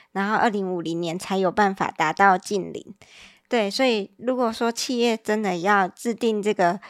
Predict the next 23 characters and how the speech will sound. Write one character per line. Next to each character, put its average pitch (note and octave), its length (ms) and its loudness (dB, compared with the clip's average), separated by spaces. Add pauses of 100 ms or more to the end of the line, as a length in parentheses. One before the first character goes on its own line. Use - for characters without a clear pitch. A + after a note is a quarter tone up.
(160)
减 G3 240 2
碳 A#3 320 0
的 F#3+ 180 2
这 G#3+ 160 0
个 F#3+ 140 -2
步 G#3 240 -6
骤 F#3+ 240 2
的 F#3 120 -2
话， G3 260 2
它 G3+ 280 -2 (220)
的 G3 120 0
目 A3+ 200 -2
标 G3 200 4
应 F#3+ 80 -2
该 F#3+ 140 0
是 G3 140 -2
要 F#3+ 140 4
这 G#3 120 0
样 F#3 160 2
子 E3 180 -10
的 B2+ 360 -6
设 - 260 0
定。 - 320 -6